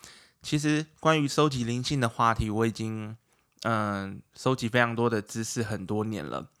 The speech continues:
可是其实所有的知识看起来都非常的复杂，不论是打坐啦，或者是冥想啦，或者是一些有的没有的奇奇怪怪的东西，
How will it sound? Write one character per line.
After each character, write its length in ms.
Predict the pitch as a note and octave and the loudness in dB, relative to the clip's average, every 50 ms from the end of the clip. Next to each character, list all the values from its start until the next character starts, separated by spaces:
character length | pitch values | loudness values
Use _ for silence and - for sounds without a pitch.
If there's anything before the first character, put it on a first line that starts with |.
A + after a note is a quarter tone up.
| - - - - - - - _ _ | -20 -20 -20 -20 -20 -20 -20 _ _
可 140 | - - D3+ | 2 4 4
是 40 | F3 | 4
其 200 | - - D3+ D#3 | 4 2 -2 -2
实 180 | D3 - C#3+ | 0 -2 -4
所 160 | C3+ - D#3 E3+ | 0 2 4 4
有 80 | E3 | 4
的 140 | C3+ B2+ B2 | 4 4 0
知 260 | - - - C3+ C3+ | -2 -2 -4 -4 -2
识 300 | C3 - - D3 B2+ A#2 | -2 -2 -2 -2 -2 -2
看 260 | A2 - - C#3 C3 | -2 -2 -2 -2 -2
起 140 | A#2+ - B2+ | -2 -2 -2
来 100 | A2 G2+ | -2 0
都 140 | G#2 A#2 A2+ | 0 -2 0
非 180 | - - A#2+ A2+ | 2 2 2 2
常 160 | A2+ A2+ G#2+ | 2 -2 -4
的 100 | G#2+ G#2+ | -6 -6
复 280 | G#2 - - B2+ A2+ | -6 -4 -4 -4 -4
杂， 320 | - - G#2+ - - - - _ - - - - - _ _ | -2 0 -2 0 -2 -6 -12 _ -20 -20 -20 -20 -20 _ _
不 100 | - B2 | -2 2
论 240 | B2+ C3+ C3+ C3 B2+ | 2 4 2 2 0
是 160 | - - C3+ | -4 -6 -4
打 280 | B2 - - A2+ A2 A2+ | -2 -2 -2 -2 -2 -4
坐 320 | - - D3 C#3+ C3+ B2 | -2 2 4 4 6 6
啦， 480 | A#2+ A#2+ A#2+ A#2+ A#2 A#2+ A#2+ A#2+ A#2+ A#2+ A#2 A#2+ A#2+ B2 B2 | 6 8 8 8 8 6 6 4 2 0 -4 -8 -12 -12 -10
或 200 | - - B2+ A#2+ | -6 -4 -2 -2
者 120 | A#2 A2+ | -2 -2
是 440 | A2+ C3+ C3 C3 B2+ B2 B2 A#2 - - - - - _ _ _ _ _ | -2 -2 0 0 0 0 -2 -4 -6 -10 -20 -20 -20 _ _ _ _ _
冥 280 | - B2 A#2+ A#2+ C3 C#3+ | -6 -4 -2 -2 -2 -4
想 420 | C#3+ - - B2+ A2+ A2+ A2 A2 | -4 0 4 4 4 4 2 0
啦， 500 | A2+ A#2+ A#2+ B2 B2 B2 B2 A#2+ A#2+ A#2+ | 2 4 4 6 6 6 6 6 4 2
或 220 | A#2+ B2 C#3 C3+ A#2+ | 2 2 0 0 0
者 80 | A#2 | 0
是 160 | A2 A#2+ C3 B2+ | 0 -2 -4 -2
一 20 | |
些 300 | A#2+ C3 C3 C3 B2 A#2 - - | 0 0 0 0 -2 -6 -4 -2
有 180 | A#2 A2 A2 | 0 2 2
的 120 | A2 A#2 A2+ | 2 2 2
没 120 | A#2+ B2+ | 4 4
有 160 | C3 B2+ A#2 | 4 4 4
的 120 | A2 A2 G#2+ | 2 0 -2
奇 180 | - - A#2 | -2 -4 -4
奇 140 | G#2 A#2+ A#2 | -4 -2 0
怪 160 | - B2 A#2 | 2 0 2
怪 160 | - B2+ A#2+ | 2 2 0
的 80 | A2 G#2+ | 0 0
东 240 | G#2+ G#2+ G#2+ A2 A2 | -2 -4 -6 -6 -8
西， 260 | - - - - - | -10 -10 -10 -12 -14